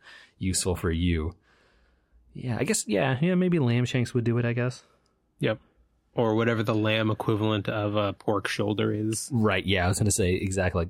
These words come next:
Speaker 1: it, lamb
Speaker 2: Lamb
Speaker 1: shoulder is,
Speaker 2: shoulder.
Speaker 1: is that a thing? I don't know. I've never seen it,
Speaker 2: You,
Speaker 1: but it must
Speaker 2: again,
Speaker 1: be.
Speaker 2: that might, that might be one that you have to go to the butcher and ask for.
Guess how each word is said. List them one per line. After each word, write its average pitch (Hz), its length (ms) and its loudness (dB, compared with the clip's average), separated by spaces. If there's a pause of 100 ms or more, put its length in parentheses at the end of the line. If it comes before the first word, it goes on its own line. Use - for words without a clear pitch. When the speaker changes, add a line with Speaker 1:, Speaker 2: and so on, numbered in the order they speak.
Speaker 1:
it, 107 220 -6
lamb 101 240 2
Speaker 2:
Lamb 113 80 2
Speaker 1:
shoulder 101 180 2
is, 95 80 2
Speaker 2:
shoulder. 98 440 -2 (140)
Speaker 1:
is 107 140 0
that 98 140 0
a - 20 -2
thing? 107 340 0
I 92 60 0
don't 95 140 2
know. 95 180 2
I've 87 120 0
never 87 180 -2
seen 95 240 0
it, 101 100 2
Speaker 2:
You, - 80 2
Speaker 1:
but 85 80 0
it - 60 -2
must 104 240 0
Speaker 2:
again, 117 160 2
Speaker 1:
be. 107 60 2
Speaker 2:
that 113 140 0
might, 113 320 -2
that 117 140 0
might 110 180 0
be 113 80 0
one 107 200 -4
that 110 60 -12
you 107 60 -10
have 101 120 -10
to - 60 -12
go 113 100 0
to 101 60 -2
the 107 60 -2
butcher 98 480 -4
and 98 120 -8
ask 98 320 -4
for. 104 320 -8